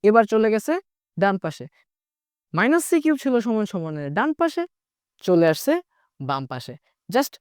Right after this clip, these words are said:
মাইনাসেরটা প্লাস হয়ে গেছে, এদিকের মাইনাসেরটা ওদিকে যাওয়াতে প্লাস হয়ে গেছে। এবং আমাদের উত্তরটা মিলে গেছে। ইয়েস, আমরা অঙ্ক মিলাই ফেলছি, তাই না? কি করতে বলছে যেন? এখানে বলছে দেখানোর জন্য।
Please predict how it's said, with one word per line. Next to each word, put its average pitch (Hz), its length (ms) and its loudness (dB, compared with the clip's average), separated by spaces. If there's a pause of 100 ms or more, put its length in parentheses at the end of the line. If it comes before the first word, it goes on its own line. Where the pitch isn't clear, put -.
(180)
মাইনাসেরটা 165 520 -2
প্লাস 160 260 0
হয়ে 226 120 2
গেছে, 269 200 -4 (380)
এদিকের 147 320 0
মাইনাসেরটা 135 360 -6
ওদিকে 135 200 -2
যাওয়াতে 196 260 -4 (400)
প্লাস 139 200 -2
হয়ে 139 120 -6
গেছে। 120 200 -10 (420)
এবং 294 300 6 (680)
আমাদের 135 400 -6
উত্তরটা - 460 -6 (680)
মিলে 127 260 -4
গেছে। 120 220 -20 (960)
ইয়েস, 139 180 -4 (280)
আমরা 143 200 -2
অঙ্ক 170 160 0 (440)
মিলাই 254 240 8
ফেলছি, 170 260 2 (240)
তাই 262 140 0
না? 370 100 -2 (680)
কি 269 120 0
করতে 285 320 2
বলছে 277 280 2
যেন? 277 180 2 (560)
এখানে 185 420 -4
বলছে 131 300 -8
দেখানোর 277 420 0
জন্য। 277 180 -2